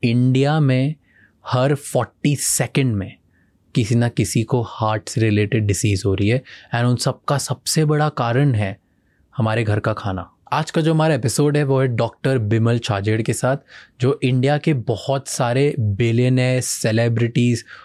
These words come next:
और बहुत important लोगों के doctor रह चुके हैं और उनको उन्होंने heart diseases से बचाया है। तो हमने आज के episode में बात करी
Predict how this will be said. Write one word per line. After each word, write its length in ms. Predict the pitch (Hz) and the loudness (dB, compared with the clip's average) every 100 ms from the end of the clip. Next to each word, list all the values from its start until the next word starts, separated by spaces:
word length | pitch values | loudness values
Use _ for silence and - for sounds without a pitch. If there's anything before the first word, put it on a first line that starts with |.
| - - | -14 -4
और 260 | 131 127 - - | -2 -2 -6 -2
बहुत 560 | 135 175 135 165 180 180 - | 0 0 0 0 0 -2 0
important 640 | 131 117 123 117 139 131 | 0 0 -2 0 2 2
लोगों 300 | 110 110 117 | 2 2 0
के 160 | 139 127 | 0 0
doctor 480 | 107 107 - 123 | 0 -2 0 0
रह 140 | 107 104 | 0 0
चुके 260 | 107 - | -2 0
हैं 80 | 127 | 0
और 220 | 135 120 | 0 -2
उनको 480 | 120 123 110 110 127 | -2 0 0 2 -2
उन्होंने 520 | - 110 110 107 123 127 _ _ _ _ - | 0 0 0 2 0 -2 _ _ _ _ -16
heart 360 | - 120 117 | -6 -2 0
diseases 600 | 110 104 - 107 95 117 | 0 -2 0 0 2 0
से 100 | - | 0
बचाया 420 | 120 101 95 90 90 | 0 0 0 0 -2
है। 120 | - - _ _ _ _ - - - | -6 -16 _ _ _ _ -20 -12 -2
तो 60 | |
हमने 160 | 135 165 | 0 2
आज 180 | 147 - | 2 0
के 100 | 165 | -2
episode 260 | 139 151 | 0 0
में 140 | 170 131 | 2 0
बात 220 | 113 - | -2 -2
करी 320 | 123 123 151 | -2 0 -2